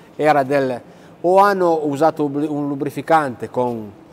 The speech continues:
che non era adeguato per questa macchina, io non lo so, noi è una vettura che non abbiamo mai visto prima, è arrivata solo ora per questo difetto e quindi siamo andati a smontare la testata e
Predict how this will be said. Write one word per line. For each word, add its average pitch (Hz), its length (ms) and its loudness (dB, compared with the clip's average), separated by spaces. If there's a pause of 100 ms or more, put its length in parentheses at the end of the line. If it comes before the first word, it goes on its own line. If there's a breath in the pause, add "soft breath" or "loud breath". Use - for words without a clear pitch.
(560 loud breath)
che 127 140 0
non 131 180 -2
era 110 1400 -2
adeguato 123 600 2
per 123 140 2
questa 127 280 0
macchina, 139 420 2
io 135 60 2
non 135 80 0
lo 135 80 0
so, 131 160 0
noi 139 140 -2
è - 20 -4
una 135 120 -4
vettura 131 440 -2
che 123 60 -8
non 127 100 -6
abbiamo 135 240 -2
mai 156 160 -2
visto 160 240 -2
prima, 208 520 -2 (420 loud breath)
è - 60 -8
arrivata 135 420 -2
solo 151 260 -2
ora 147 340 2
per 123 200 -6
questo 131 280 -6
difetto 180 880 -2 (400 loud breath)
e 190 100 -4
quindi 147 260 -2
siamo 139 220 -2
andati 151 280 0
a 135 40 -2
smontare 139 480 0
la 135 100 0
testata 143 720 0 (880)
e 139 260 -4